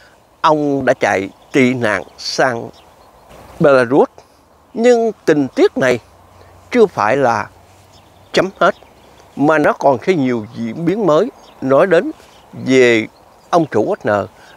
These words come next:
đã kéo quân về thủ đô của Nga để, ờ, trở thành một cuộc nổi loạn mà ông chủ Wagner đang làm nhục Putin cả thế giới hôm nay.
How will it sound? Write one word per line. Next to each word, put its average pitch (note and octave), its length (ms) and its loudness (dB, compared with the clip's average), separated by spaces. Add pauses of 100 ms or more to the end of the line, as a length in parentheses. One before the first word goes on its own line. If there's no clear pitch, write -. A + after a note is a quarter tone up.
đã D3 120 -2
kéo G#3 240 2 (100)
quân D#3+ 200 2
về G#2+ 260 -2 (720)
thủ D3+ 180 2
đô C#3 240 4 (140)
của G#2+ 160 -8
Nga C3+ 260 -4 (540)
để, B2 560 2 (100)
ờ, G#2 180 -6 (380)
trở A#3+ 160 4
thành C3+ 260 -4
một C3 60 -8 (100)
cuộc A#2 260 -8
nổi A2+ 180 0
loạn G2+ 260 0 (480)
mà B2+ 380 0 (420)
ông A#3 160 0
chủ D3+ 140 0
Wagner A2+ 420 -2 (200)
đang E3+ 200 -2
làm G2+ 240 -2
nhục A2 120 -4 (240)
Putin C#3 400 2 (480)
cả G2+ 260 -2
thế D#3 120 0
giới C#3 340 0
hôm B2 160 0
nay. A#2+ 200 -6